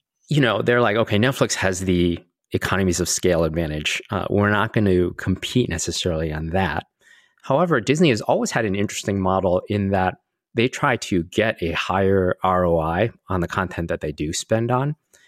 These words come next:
by focusing on very particular types of stories. Uh, I call these the difference between, uh, inf-, uh, finite and infinite stories, kind of taking, um, riffing off of James Carse's, uh, Finite and Infinite Games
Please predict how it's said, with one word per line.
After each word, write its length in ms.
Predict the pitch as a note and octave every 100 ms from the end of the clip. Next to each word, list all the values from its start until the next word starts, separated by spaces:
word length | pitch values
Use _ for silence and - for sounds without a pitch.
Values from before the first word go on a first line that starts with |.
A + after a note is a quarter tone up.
| -
by 120 | G2
focusing 420 | - C3 C3+ B2+
on 100 | G#2
very 360 | F2+ G2+ G2 G2
particular 680 | - - - G2 F#2+ F2
types 400 | D#2 - D#2+ -
of 80 | E2+
stories. 580 | - - E2+ D#2+ D#2 - - - - - -
Uh, 180 | G2+ -
I 100 | C3
call 220 | - D#3
these 160 | C3 G#2+
the 80 |
difference 340 | - G#2 G#2+ -
between, 460 | G2 - F#2+ F2+
uh, 140 | F2 F2+ -
inf-, 300 | G#2 - -
uh, 120 | G2
finite 460 | F2+ - G#2 G2 G2
and 160 | F#2
infinite 420 | - G2+ A#2 A2+ -
stories, 540 | - C3 C3 C#3 - - - _ _
kind 140 | - G2
of 80 | F2
taking, 540 | - F#2+ G2 F#2+ F#2
um, 380 | F2 F2 E2+ E2 -
riffing 360 | G2 G2 F#2+ E2+
off 180 | E2+
of 140 | F#2 E2+
James 340 | F#2 F2+ F2+
Carse's, 580 | - - F2+ - F2 D#2
uh, 120 | D#2
Finite 440 | E2 G2 F#2 F2+ F2+
and 140 | E2+
Infinite 420 | F2 F2+ F#2 E2+
Games 520 | - F2+ F2 F2 -